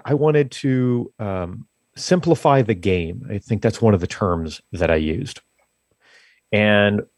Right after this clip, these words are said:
what I mean is there's so much, um, there's a lot of ambiguity, um, in a lot of lines, but I think Royal Caribbean could benefit especially from this. So think about simplifying the dress code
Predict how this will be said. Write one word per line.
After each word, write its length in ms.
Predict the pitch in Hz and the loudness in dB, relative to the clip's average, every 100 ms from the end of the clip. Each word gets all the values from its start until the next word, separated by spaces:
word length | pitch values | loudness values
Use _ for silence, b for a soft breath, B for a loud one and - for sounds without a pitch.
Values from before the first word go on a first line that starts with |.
| - | -6
what 400 | 117 104 123 127 | -4 0 2 2
I 100 | 123 | 2
mean 260 | 143 143 | 0 -2
is 420 | - 110 110 98 - b b b | 2 2 2 -2 -10 b b b
there's 180 | 127 110 | -6 -6
so 280 | - 180 175 | -4 -2 0
much, 320 | 170 156 - | 0 -2 -2
um, 400 | 113 104 101 - _ | -2 -2 -6 -12 _
there's 140 | 135 123 | 0 2
a 60 | |
lot 160 | 156 190 | 4 4
of 80 | 156 | 4
ambiguity, 840 | 143 123 101 113 92 82 107 131 _ | 4 0 0 0 0 -2 -12 -20 _
um, 360 | 101 104 104 - _ _ _ _ _ _ - | -16 -16 -16 -20 _ _ _ _ _ _ -20
in 760 | - - - _ _ - - 208 | -20 -20 -20 _ _ -6 0 2
a 40 | |
lot 200 | 196 190 | 4 6
of 40 | |
lines, 260 | 151 127 104 | 6 4 0
but 120 | 135 | -6
I 40 | 135 | -6
think 180 | 185 | -6
Royal 200 | 147 175 | -2 -2
Caribbean 540 | 147 135 120 104 85 - | -2 -2 -2 -2 -6 -10
could 140 | 104 | -8
benefit 400 | 107 107 107 98 - | -4 -2 -2 -4 -4
especially 560 | - - 113 101 - 90 | -16 -4 0 0 -2 -4
from 180 | - | -4
this. 180 | 85 - - B B B | -8 -8 -12 B B B
So 260 | - 156 | 4 6
think 220 | 139 185 170 | 6 0 0
about 240 | 156 - B - | 0 0 B -6
simplifying 600 | - 170 170 160 147 131 | -2 0 0 0 0 0
the 80 | |
dress 300 | 127 120 117 | 0 2 2
code 340 | - 107 80 | 0 -2 -2